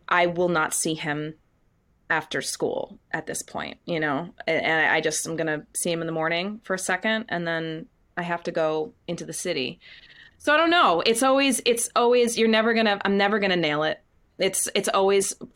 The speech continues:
trying to put the puzzle together correctly. Um, and you just have to take it. I've said this from day one, the minute he was born, and I was like, "I'm not good at this."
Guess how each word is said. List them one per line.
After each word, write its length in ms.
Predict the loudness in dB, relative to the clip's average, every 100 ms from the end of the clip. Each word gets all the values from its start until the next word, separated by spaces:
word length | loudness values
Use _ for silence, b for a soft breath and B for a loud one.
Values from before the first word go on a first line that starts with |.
| -6
trying 200 | -2 -2
to 60 | -2
put 220 | -2 -4
the 60 |
puzzle 360 | -2 -2 0 0
together 440 | -2 -2 0 0
correctly. 760 | -2 -2 -2 0 0 0 0 -4
Um, 320 | -2 0 -2 -2
and 160 | -2 -2
you 80 |
just 200 | -2 -4
have 140 | -4 -4
to 80 | -4
take 300 | -2 -4 -2
it. 240 | -4 -4 b b b b _ _
I've 100 | -4
said 120 | -2 -2
this 120 | -4
from 120 | -2
day 180 | 0 2
one, 220 | 0 0
the 60 | -2
minute 200 | -2 -2
he 80 | -2
was 100 | -2
born, 260 | -4 -4
and 120 | -4
I 40 | -6
was 140 | -2
like, 300 | -2 -2 -6 _ -4
"I'm 560 | 0 2 2 2 0 0
not 400 | 0 0 0 0
good 180 | 2
at 160 | 2 0
this." 460 | 0 0 0 -4